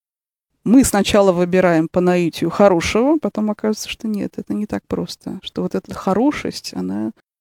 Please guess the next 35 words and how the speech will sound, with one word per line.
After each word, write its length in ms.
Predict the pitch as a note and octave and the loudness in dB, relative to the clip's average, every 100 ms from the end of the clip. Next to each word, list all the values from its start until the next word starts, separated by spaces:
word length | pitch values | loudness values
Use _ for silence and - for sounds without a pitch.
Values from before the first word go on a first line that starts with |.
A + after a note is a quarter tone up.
| _ _ | _ _
на 100 | - | -4
самом 260 | G3 G#3 G#3+ | -2 -2 -2
деле 180 | G#3 G#3 | -2 -2
неоднозначна, 960 | G3+ G#3 G#3 G#3+ F3 D#3 - - - - _ _ _ | 0 0 0 0 0 -4 -6 -12 -14 -16 _ _ _
по 100 | - | -6
крайней 220 | F#3+ A3 | 0 2
мере, 80 | G3+ | 2
для 140 | F#3+ G3 | 0 0
меня. 360 | F#3+ E3 C3+ E3+ | 0 0 -2 -10
И 80 | - - | -14 -4
поэтому, 540 | F#3+ G3 G3 F#3+ F#3 - _ _ _ _ - | -2 -2 -4 -4 -6 -8 _ _ _ _ -4
э, 300 | F3 F3 F3 | 0 2 2
вот 160 | F3+ - - - | 0 -4 -8 -2
то, 140 | G3 | 0
о 60 | F3+ | 0
чем 200 | - F3+ | 0 -4
вы 60 | |
говорите 540 | F3 F#3 G#3+ F4 - G#3 _ _ _ _ _ _ _ _ | -2 0 2 2 0 -4 _ _ _ _ _ _ _ _
по 100 | - | -8
поводу 320 | F3 E3+ E3 F3+ | -6 -4 -2 -2
"Осенней 400 | F#3+ E3+ - F3+ | -2 -2 -2 -4
сонаты", 420 | F#3 F#3 E3 - | -4 -4 -6 -10
по 100 | - | -12
поводу 260 | - F3 F3 | -6 -4 -2
того, 200 | F3+ F3+ | -2 -4
что 160 | - F3+ | -4 -4
мы 240 | F#3+ F3+ | -2 0
можем 320 | F#3 F#3+ F#3 | 0 0 -2
сочувствовать 560 | - F3+ F#3+ - F3 - | -2 -2 -2 -4 -6 -2
обеим, 300 | F#3+ C#4 A#3+ | 2 4 4
но 160 | F#3+ | 2
никого 400 | G3+ G3 G#3 G3 | 0 0 0 2
не 120 | A#3 G3 | 2 0
можем 460 | G3+ F#3+ F#3 F3+ | 0 0 0 -2
сделать, 600 | F3 F3 G3 F3+ E3+ - | -4 0 0 0 -2 -10